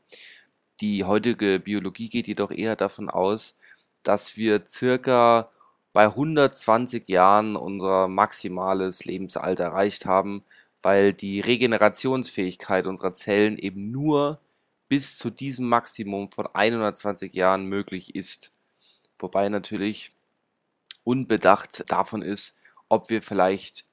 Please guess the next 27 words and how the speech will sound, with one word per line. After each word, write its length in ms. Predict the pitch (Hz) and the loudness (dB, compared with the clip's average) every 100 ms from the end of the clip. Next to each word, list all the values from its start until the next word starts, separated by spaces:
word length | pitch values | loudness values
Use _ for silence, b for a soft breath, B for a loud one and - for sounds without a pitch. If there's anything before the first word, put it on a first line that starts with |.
| _ _ - | _ _ -8
aufgrund 380 | 95 - 110 | -8 -6 -8
von 100 | 104 | -4
der 120 | 95 90 | -4 -4
Technik 600 | 104 101 104 98 - - _ _ _ | -6 -8 -10 -12 -12 -20 _ _ _
dann 120 | 90 | -10
noch 180 | 90 - | -10 -6
weitere 300 | 92 95 87 | -6 -6 -8
Möglichkeiten 640 | 92 90 90 - 76 - 80 | -10 -12 -14 -10 -12 -12 -10
haben. 300 | 82 - - _ _ _ _ _ _ b b b b b b b _ - | -10 -12 -20 _ _ _ _ _ _ b b b b b b b _ -12
Man 120 | 101 | -10
spricht 440 | - - 151 - - - | -8 -4 -6 -6 -18 -12
von 240 | - 117 | -6 -6
sogenannten 600 | 101 131 123 117 - 110 95 | -2 0 2 0 -2 -10 -2
blauen 680 | 104 98 107 127 131 117 | 6 8 8 8 2 -4
Zonen, 720 | - - 104 113 101 80 - _ _ - | -6 -6 -6 -6 -6 -8 -12 _ _ -6
ja. 280 | 85 90 - _ _ B B B | -2 -2 -6 _ _ B B B
Das 160 | 101 | -10
sind 200 | 110 104 - | -6 -4 4
Orte, 640 | 120 147 156 175 185 180 _ | 6 6 4 -4 -4 -8 _
wo 80 | 113 | -6
die 100 | 113 | -2
Menschen 460 | 107 120 127 123 117 | 0 0 -2 -4 -6
eben 220 | 98 101 | -6 -4
sehr, 420 | - 107 110 117 | -2 4 6 6
sehr 280 | - 98 90 | 4 0 0
alt 280 | 95 95 - | -6 -12 -12
werden. 400 | 78 - - | -12 -14 -18